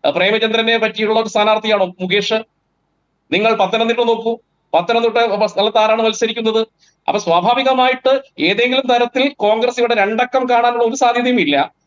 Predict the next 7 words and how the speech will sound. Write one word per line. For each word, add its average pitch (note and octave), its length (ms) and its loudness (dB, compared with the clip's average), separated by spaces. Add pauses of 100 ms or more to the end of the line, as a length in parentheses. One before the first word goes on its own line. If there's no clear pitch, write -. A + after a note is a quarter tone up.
(160)
അങ്ങനെ G3+ 220 0
കാണാനുള്ള A#3+ 420 2
എന്തെങ്കിലും B3+ 360 0
സാധ്യതകളോ A#3+ 600 2
അല്ലെങ്കിൽ G#3+ 220 -4
സീറ്റോ A3+ 580 -2
ഉണ്ടെങ്കിൽ G#3 540 0